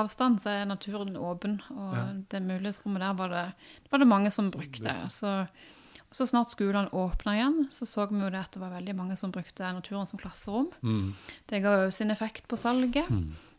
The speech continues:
Speaker 1: Eh, og så kom Norgesferien da, når det,
Speaker 2: Mm.
Speaker 1: eh,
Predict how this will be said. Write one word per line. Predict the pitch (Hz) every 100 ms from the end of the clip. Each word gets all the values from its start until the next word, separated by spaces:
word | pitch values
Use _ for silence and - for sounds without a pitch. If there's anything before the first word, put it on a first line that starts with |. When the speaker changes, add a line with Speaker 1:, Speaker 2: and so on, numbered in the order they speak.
| -
Speaker 1:
Eh, | 214 208 202 196 190 190
og | 208
så | 302
kom | 220 196
Norgesferien | 180 180 - 208 196 170
da, | - -
når | 196 190 190
det, |
Speaker 2:
Mm. |
Speaker 1:
eh, | 190 185 185 180 180